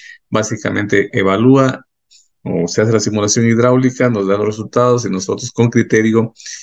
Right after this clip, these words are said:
tenemos que evaluar si que ese predimensionamiento que hicimos y le ingresamos al epanet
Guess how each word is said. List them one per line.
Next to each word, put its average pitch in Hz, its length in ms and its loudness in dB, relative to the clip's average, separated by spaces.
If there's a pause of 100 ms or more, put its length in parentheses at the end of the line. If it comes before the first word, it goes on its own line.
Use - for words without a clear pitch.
(140)
tenemos 104 340 0
que 101 400 2
evaluar 113 460 2
si 113 160 -2
que 98 280 0
ese 110 240 0
predimensionamiento 110 840 0
que 101 100 -6
hicimos 95 420 2
y 92 40 2
le 90 60 2
ingresamos 104 460 2
al 107 100 4
epanet 113 560 0